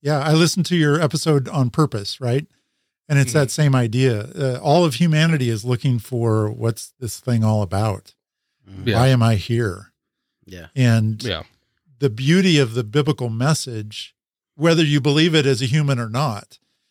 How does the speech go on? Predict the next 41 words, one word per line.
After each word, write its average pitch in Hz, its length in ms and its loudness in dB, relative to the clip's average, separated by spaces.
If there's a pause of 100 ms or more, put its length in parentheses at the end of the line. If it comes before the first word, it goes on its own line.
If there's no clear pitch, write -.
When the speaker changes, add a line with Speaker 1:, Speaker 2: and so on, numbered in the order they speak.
(260)
Speaker 1:
is 135 260 0
Speaker 2:
Yeah. - 60 -18 (100)
Speaker 1:
that 120 360 -4 (300)
there's 139 220 0
somebody 175 460 0
else 151 360 0 (280)
that 143 120 -6
created 151 460 2
a 127 60 2
function 151 420 -2
and 127 140 2
order, 123 500 -2 (560)
and 139 220 0
we 156 100 4
don't 165 200 2
have 151 220 2
to 151 80 -4
do 135 200 0
that 131 200 0
work 131 220 0
ourselves. 123 720 -4 (400)
All 139 140 4
we 143 120 2
have 131 180 2
to 139 100 -8
do 127 200 2
is 113 260 -2 (360)
fall 131 340 2
under 131 400 2
his 120 240 0
authority. 156 760 -2 (520)
Speaker 2:
Yeah. 135 160 -10
Speaker 1:
And 131 160 0
when 139 180 2
we 131 140 0
do, 120 520 2 (560)
uh, 127 180 0 (520)
our 120 100 -6
soul's 151 380 0
at - 100 -14
rest. 101 440 -14